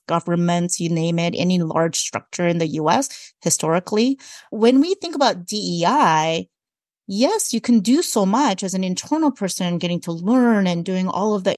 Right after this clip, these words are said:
I think there's been, like, tremendous amount of bias training, microaggressions training, privilege training, you name it, there's allyship. However, how many people are taking that information and then learning how to do or what to do with it in a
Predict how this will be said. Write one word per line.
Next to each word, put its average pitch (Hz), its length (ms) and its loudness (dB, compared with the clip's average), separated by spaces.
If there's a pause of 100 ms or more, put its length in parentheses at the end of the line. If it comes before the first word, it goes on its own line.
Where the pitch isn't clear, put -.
I 165 60 -2
think 214 180 2
there's 196 160 4
been, 214 160 -2
like, 202 180 -2 (520)
tremendous 285 640 6
amount 202 380 6
of 165 220 0 (280)
bias 294 480 4
training, 196 600 -2
microaggressions 220 880 -2
training, 185 340 -4
privilege 269 500 -2
training, 196 440 -2
you 269 160 2
name 254 280 2
it, 165 160 -4
there's 175 180 -2 (220)
allyship. 233 640 0 (500)
However, 262 680 2 (340)
how 330 260 2
many 269 320 6 (220)
people 285 260 -4
are 220 100 0
taking 269 380 -6
that 220 180 -2
information 208 720 0
and 190 160 -2
then 202 220 0
learning 247 440 2 (380)
how 220 240 -2
to 226 280 -4 (120)
do 220 280 2
or 180 100 2
what 233 240 2
to 247 60 0
do 190 180 2
with 175 160 0
it 175 160 2
in 196 140 -2
a 165 100 -6